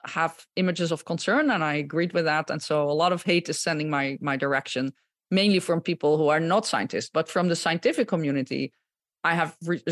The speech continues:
received a lot of support. So when I was threatened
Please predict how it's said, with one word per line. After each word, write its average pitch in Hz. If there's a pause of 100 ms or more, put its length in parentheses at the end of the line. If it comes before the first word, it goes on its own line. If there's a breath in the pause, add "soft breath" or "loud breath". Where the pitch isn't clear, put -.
(160)
received 175
a 160
lot 156
of 160
support. 165
So 151
when 147
I 147
was 143 (500)
threatened 165